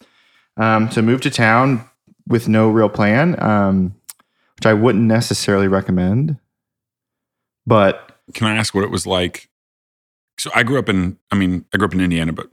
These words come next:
Speaker 1: Yeah.
Speaker 2: Indiana, Ohio, pretty similar. And it's like, I wasn't a music guy, but I was a creative guy.
Speaker 1: Yeah.
Speaker 2: Like, I was kind of the guy who discovered, like, you know, making videos and doing all this different stuff. And I know moving from a place like that to a town like Nashville, where it's like,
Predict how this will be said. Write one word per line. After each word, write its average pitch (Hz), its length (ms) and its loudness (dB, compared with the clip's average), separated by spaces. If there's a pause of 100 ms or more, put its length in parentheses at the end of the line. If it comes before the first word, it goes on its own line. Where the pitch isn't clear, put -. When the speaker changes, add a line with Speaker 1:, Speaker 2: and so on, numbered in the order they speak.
Speaker 1:
Yeah. 101 160 -4 (180)
Speaker 2:
Indiana, 95 280 0
Ohio, 85 200 -2
pretty 80 160 -8
similar. 87 280 -4
And - 100 -10
it's - 160 -10
like, 80 280 -6 (680)
I 107 100 2
wasn't 107 240 0
a 98 40 0
music 98 340 -2
guy, 101 120 0
but 92 100 -4
I 92 40 -2
was 90 140 -4
a 87 40 -14
creative 85 520 -4
guy. 107 280 0
Speaker 1:
Yeah. 98 100 -4
Speaker 2:
Like, 95 120 -2
I 110 120 2
was 98 220 -4
kind 104 220 -4
of 92 80 -4
the 92 80 -2
guy 90 200 -4
who 90 120 -4
discovered, 92 680 -8
like, - 240 -10 (640)
you 107 80 -6
know, 85 100 -6
making 95 420 -6
videos 87 520 -6
and 85 160 -6
doing 95 200 -4
all 87 100 -2
this 82 120 -6
different 87 180 -12
stuff. 90 260 -8
And 85 140 -6 (1120)
I 104 60 0
know 101 120 0
moving 104 400 0
from 95 420 -4
a - 60 -18
place 101 240 -4
like 85 140 -10
that 90 180 -4
to - 100 -8
a 85 40 -6
town 90 200 -4
like 78 160 -4
Nashville, 78 480 -6
where - 120 -10
it's - 140 -14
like, - 180 -18